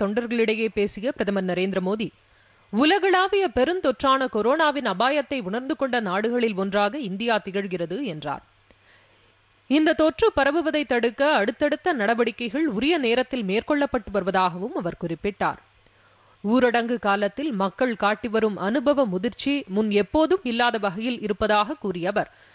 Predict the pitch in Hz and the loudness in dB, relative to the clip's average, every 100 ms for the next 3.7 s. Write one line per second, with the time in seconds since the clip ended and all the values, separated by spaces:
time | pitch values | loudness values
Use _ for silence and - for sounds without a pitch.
0 | - - 254 294 302 262 285 302 381 370 | -10 0 2 2 0 0 0 0 0 0
1 | 381 254 220 269 262 262 294 208 208 226 | 0 0 0 0 -2 -2 -2 -2 0 2
2 | 311 302 262 240 220 214 214 196 220 254 | 2 0 -2 -2 0 0 0 -2 -2 -2
3 | 202 208 196 180 170 165 226 | -2 -2 0 0 -2 -6 -10